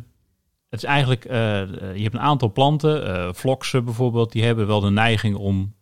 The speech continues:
eh, hoog te worden. Helemaal als je heel voedingsrijke bodem hebt, dan gaan ze, eh, dan worden ze best wel hoog en dan worden ze slap. En dan kunnen ze omvallen door wind, regen enzovoort. En door ze dan, eh, rond deze tijd eigenlijk te halveren, ehm,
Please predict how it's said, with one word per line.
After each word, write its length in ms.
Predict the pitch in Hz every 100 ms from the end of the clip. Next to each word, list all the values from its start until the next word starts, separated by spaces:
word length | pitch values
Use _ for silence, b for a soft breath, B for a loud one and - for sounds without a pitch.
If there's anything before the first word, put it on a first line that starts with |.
| -
eh, 380 | 95 92 90 92
hoog 260 | 120 135
te 80 | -
worden. 240 | 127 139
Helemaal 240 | 113 110 113
als 140 | 107
je 60 | 104
heel 240 | 92 131
voedingsrijke 720 | 117 - 135 107 104 107 95
bodem 360 | 92 104 131 123
hebt, 240 | 147 160
dan 100 | -
gaan 220 | - 113 110
ze, 120 | 107
eh, 120 | 101
dan 100 | 101 104
worden 140 | 120
ze 80 | 107
best 160 | 113 107
wel 80 |
hoog 200 | 101 120
en 60 | 113
dan 100 | 104
worden 180 | 101 90
ze 100 | 90
slap. 340 | - 104 - - - _ _ _ _ _ -
En 80 |
dan 80 | 127
kunnen 220 | 110 95
ze 140 | 85 -
omvallen 500 | 95 82 95 95 87
door 240 | 85 85
wind, 280 | 82 92 87
regen 420 | 85 87 85 95
enzovoort. 640 | 95 117 120 135 165 185 - _ _ _ _ _ _ _ _ _ _
En 280 | 117 117 107
door 240 | 120 120
ze 100 | 110
dan, 340 | 110 110 107 107
eh, 280 | 104 98 95
rond 260 | 113 113
deze 320 | 110 156 135
tijd 420 | 107 113 101 95 -
eigenlijk 320 | 120 117 104
te 80 | 107
halveren, 760 | 95 101 - 139 104 85 185 - _ _ _ _ _ _ _
ehm, 420 | 107 104 98 95